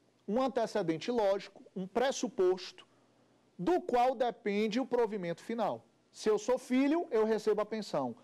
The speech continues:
Se eu não sou filho, eu não recebo essa pensão. A inconstitucionalidade no controle difuso,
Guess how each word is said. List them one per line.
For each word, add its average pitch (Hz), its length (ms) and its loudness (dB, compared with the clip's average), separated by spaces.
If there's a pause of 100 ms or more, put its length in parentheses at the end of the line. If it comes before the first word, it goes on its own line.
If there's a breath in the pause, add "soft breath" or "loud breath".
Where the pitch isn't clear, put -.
(120)
Se - 200 -10
eu 139 140 2
não 160 280 -2
sou 302 180 0
filho, 247 420 -2
eu 208 160 2
não 214 180 -2
recebo 208 420 0
essa 165 180 -2
pensão. 143 440 -10 (2750 soft breath)
A 180 100 -4
inconstitucionalidade 180 1120 -2
no 135 120 -8
controle 131 360 -6
difuso, 131 600 -8